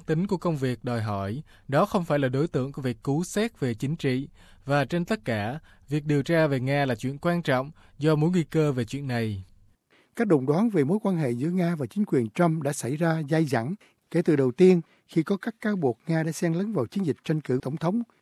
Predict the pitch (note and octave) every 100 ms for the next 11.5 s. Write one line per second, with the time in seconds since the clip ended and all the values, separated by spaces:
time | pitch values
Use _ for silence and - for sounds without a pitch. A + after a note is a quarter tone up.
0 | - A#2+ C3+ D3+ C#3+ D#3 D3+ G#2+ G#2 G#2
1 | C#3 D3 A#3 _ _ _ _ _ - D3+
2 | C#3+ D3 C#3+ C#3 - C3+ A3 B3+ F3+ E3
3 | C3+ - C3 A2+ C#3+ - C#3+ C3+ A2 C3+
4 | A2+ C3 F#3+ F#3 D#3 D3 A2+ - _ _
5 | - D3+ C#3+ - _ - A2+ C#3+ - F3+
6 | D#3 B2 A#2 - D3+ C3+ A2+ A#2+ G#2+ A2+
7 | A#2+ G3 _ _ _ _ _ _ - C#3
8 | C3+ E3 - A#3+ D#3+ C3 B2+ C3 F3+ E3
9 | C3 B2+ D3 F3+ A3+ _ C#4 - - C3+
10 | A#2 - - B3 B3+ A#3 - _ G3+ G#3
11 | G#3+ F#3 E3 G3 B3